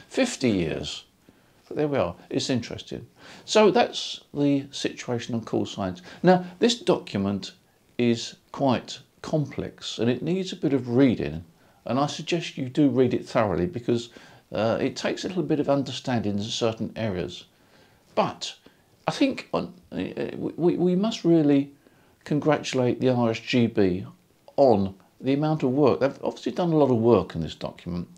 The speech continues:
and it covers a large area, and it is a generational change. And I think by and large,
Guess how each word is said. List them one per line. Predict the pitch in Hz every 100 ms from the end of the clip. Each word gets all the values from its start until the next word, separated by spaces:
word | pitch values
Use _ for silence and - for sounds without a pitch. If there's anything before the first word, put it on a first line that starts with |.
| - - -
and | 143 156
it | -
covers | - 170 151
a | 160
large | 160 175 190 208 190 175 175 -
area, | 156 143 90 92 - _ _ _
and | 180
it | 180 -
is | - 185 185
a | 127
generational | 127 156 160 165 151 139 139 131 131 127
change. | - 151 123 82 76 - - _ _ _ _ _ _ _ _
And | 170
I | 226
think | - -
by | 180 180 180
and | 165
large, | 151 143 123 107 98 - -